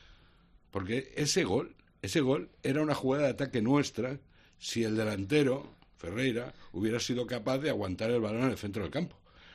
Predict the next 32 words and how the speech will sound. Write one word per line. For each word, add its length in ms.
y 140
darlo 320
a 40
una 140
banda, 360
porque 220
es 100
una 120
jugada 340
típica 440
de 140
salida. 460
Y 100
sucedió 380
lo 80
contrario, 480
que 100
nos 180
pillaron 540
y 80
nos 100
metieron 300
el 80
gol. 160
Claro, 280
si 320
tú 360
tienes 320
problemas 540
estructurales 720
como 240
ese, 280